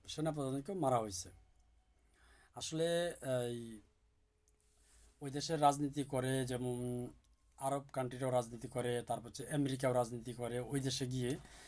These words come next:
তারপরে হচ্ছে আপনার বিভিন্ন দেশ এই লিবিয়াতে গিয়ে রাজনীতি করে। তো বিভিন্ন দেশের রোষানলে যদি কোনো দেশ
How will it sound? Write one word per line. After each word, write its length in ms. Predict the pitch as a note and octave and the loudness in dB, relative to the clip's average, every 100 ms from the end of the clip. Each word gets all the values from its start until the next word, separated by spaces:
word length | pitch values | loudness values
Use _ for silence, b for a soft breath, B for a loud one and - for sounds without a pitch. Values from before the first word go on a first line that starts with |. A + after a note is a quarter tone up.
| B B B - - | B B B -20 -14
তারপরে 420 | - A#2+ A#2 B2+ B2 | -4 -4 -4 -6 -8
হচ্ছে 180 | B2+ | -2
আপনার 600 | B2 B2+ B2 B2 A#2 A2+ - - _ _ | -4 0 2 2 2 -6 -16 -20 _ _
বিভিন্ন 320 | A3 C4 B3 | -12 -6 -4
দেশ 460 | E3 D3+ C3 - - - | 2 4 4 -2 -10 -12
এই 240 | C3+ B2+ B2 | -6 -4 -2
লিবিয়াতে 560 | C3 B2 C#3+ D3+ F#3 A#3+ - - - - C3 | -2 0 0 0 -4 -6 -12 -20 -20 -16 -10
গিয়ে 180 | B2 D#3 | -2 2
রাজনীতি 400 | D3 A#2+ A#2+ B2 | 6 4 2 -4
করে। 180 | G#2+ F#2+ - - B B B B - | -8 -10 -16 -20 B B B B -14
তো 80 | |
বিভিন্ন 500 | A#2 C3+ F3+ F#3+ F#3+ | -8 -6 -4 -2 -2
দেশের 720 | D#3+ B2+ C#3 C3+ E3 D3 C#3 C3+ | -2 0 0 0 2 4 4 2
রোষানলে 760 | C#3 - F3 F#3+ F3 C#3+ D#3+ D#3 | 0 2 4 6 6 6 4 0
যদি 380 | - D3+ F#3 G3 | -2 0 0 -2
কোনো 360 | - D3+ D3 C3+ | 0 2 4 2
দেশ 400 | B2+ B2+ B2 | 2 2 2